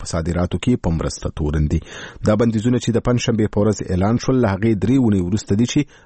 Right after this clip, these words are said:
امریکایي ځواکونو د ایران د قدس واک قومندان جنرال قاسم سلیماني د بغداد هوایي ډګر ته نږدې په یو هوایي ګزار کې وواژه. د امریکا د بهرنیو چارو وزیر مایک پامپیو د پنجشنبې په ورځ د نوو بندیزونو ته په اشارې په یو بیان کې وویل،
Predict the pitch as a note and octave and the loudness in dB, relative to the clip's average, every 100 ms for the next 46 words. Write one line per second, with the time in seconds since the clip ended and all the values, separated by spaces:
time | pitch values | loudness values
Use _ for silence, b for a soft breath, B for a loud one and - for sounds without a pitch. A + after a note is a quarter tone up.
0 | - G#2+ G2+ G2 G2 F2+ F2 - B2 A#2 | -2 0 2 2 2 2 -2 0 0 2
1 | F#2 F#2+ G2+ E2+ - A#2 - - G2 - | 2 2 2 0 -2 -4 -2 0 0 0
2 | _ - E2 E2 G2 A#2 A#2 G#2 F2+ F2 | _ -2 0 2 2 2 2 0 0 -2
3 | - E2 - A#2 - F2 D#2+ E2 B2+ C3 | -2 -4 0 0 0 0 0 2 2 2
4 | B B B B A2+ G#2+ G#2 G#2+ G#2+ B2+ | B B B B 0 2 2 2 2 2
5 | A2+ F#2 F#2+ A#2+ C#3+ A#2 F#2+ F2+ F2+ D#2+ | 2 0 2 2 2 2 0 -2 -2 -2
6 | D#2 A#2 C3 - F#2+ D#2+ D2 E2 F2 E2+ | -2 0 0 0 0 0 -2 0 -2 -2
7 | D#2+ E2+ D#2 - D#2+ D2+ D#2+ D2+ F2 B | -2 -2 -4 -2 -2 0 -2 0 -2 B
8 | B B B D#2+ E2+ F2 G#2+ G#2+ G2 G#2+ | B B B 0 2 2 2 2 0 2
9 | A2 A#2 - G#2 G#2 G2 B2+ A#2+ G#2+ G2 | 2 0 0 0 2 2 2 2 2 0
10 | - A#2+ B2 A2+ G#2 G#2 A2+ - G#2+ G#2 | 0 0 2 0 0 0 0 2 2 2
11 | - A2 B2 B B B - D#3 D3 D3 | 2 2 0 B B B -2 0 2 2
12 | A#2 A2+ G2+ B2 A#2 A2+ G2 - G2 G#2+ | 2 0 0 0 0 0 0 2 2 2
13 | A#2 G2+ F#2 F2+ F#2+ G#2 F#2+ - A2 B2+ | 2 2 2 2 2 2 0 0 2 4
14 | B2 | 2